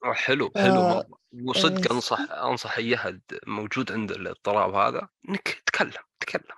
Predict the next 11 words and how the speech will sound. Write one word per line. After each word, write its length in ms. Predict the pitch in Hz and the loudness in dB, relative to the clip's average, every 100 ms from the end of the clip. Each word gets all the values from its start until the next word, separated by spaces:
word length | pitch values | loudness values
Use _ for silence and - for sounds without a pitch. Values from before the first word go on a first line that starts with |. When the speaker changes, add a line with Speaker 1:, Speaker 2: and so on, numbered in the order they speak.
| - | -16
Speaker 1:
يعني 340 | - - - - | -14 -12 -12 -4
كل 200 | 160 110 - | -4 -4 -4
جاني 300 | 107 107 - | -6 -6 -12
الموضوع. 460 | - - 95 - - | -16 -12 -10 0 8
Speaker 2:
إيه، 200 | 202 190 | 8 8
فلما 540 | - 220 233 226 220 | 8 8 10 10 8
تجي 560 | - - 208 254 262 - | 4 2 6 8 6 4
انتكاسة 520 | 196 202 247 233 233 | -4 -6 -6 -6 -6
على 120 | 202 | -10
طول 420 | 180 - 196 190 175 | -10 -6 -2 -2 -2
صمت، 1080 | - 196 185 185 180 180 180 185 185 180 | -4 -4 0 0 0 0 -2 0 -2 -4